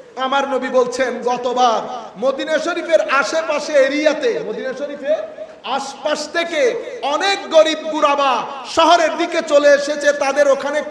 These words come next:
খাদ্য সংকট দেখা দেওয়ার কারণে, যেহেতু মানুষের মধ্যে খাদ্য সংকট দেখা দিয়েছে, আমার নবী শরীয়তের হুকুম পরিবর্তন করে দিয়েছে।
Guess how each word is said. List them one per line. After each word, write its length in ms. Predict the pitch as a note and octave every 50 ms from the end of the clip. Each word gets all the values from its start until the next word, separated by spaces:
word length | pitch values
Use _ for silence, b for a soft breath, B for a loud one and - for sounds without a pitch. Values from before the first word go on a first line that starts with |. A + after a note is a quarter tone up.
| - -
খাদ্য 420 | C4+ C#4+ C#4 - - D4 D4 C#4
সংকট 540 | - - C4 C#4 C#4+ C4+ - - D4 C#4+ A#3+ G3 F#3
দেখা 300 | B3 B3+ - - C4 C4+
দেওয়ার 340 | B3+ C4 B3 B3 A#3 A3 -
কারণে, 400 | - G#3 G3 F#3+ F#3 E3+ E3+ D3+ - - - B B B B B B B -
যেহেতু 420 | D3 A#3+ C4 C#4 D#4 D#4 D#4 D#4+ D#4
মানুষের 540 | C#4+ D4 D4+ D4+ E4+ D4+ - E4 E4 E4
মধ্যে 300 | E4 E4+ E4+ E4 E4 D#4+
খাদ্য 400 | - - C#4 D#4+ D#4+ E4 E4+ E4
সংকট 460 | - - D4 D4+ D4 E4+ F#4 F#4+ F#4 F4
দেখা 240 | D#4 B3 C4+ D4+
দিয়েছে, 680 | D4 D4 D4 C4+ C4 - - B3+ A#3 G3 - - - - - - -
আমার 300 | A#3 B3+ C4+ C#4 C#4 C4+
নবী 240 | C4+ C4+ C4+ C4 A#3+
শরীয়তের 540 | - B3+ B3+ B3+ C4 C4 B3+ C4 B3+ A#3+ G#3
হুকুম 320 | G3+ A#3+ - B3 A#3 -
পরিবর্তন 480 | A3+ A3+ G#3+ G#3 G3 F#3+ - G#3+ F#3+ F3
করে 200 | F#3+ F#3 E3+ D#3
দিয়েছে। 540 | D3+ D#3 C#3 C3 - - - B2 A#2+ G#2+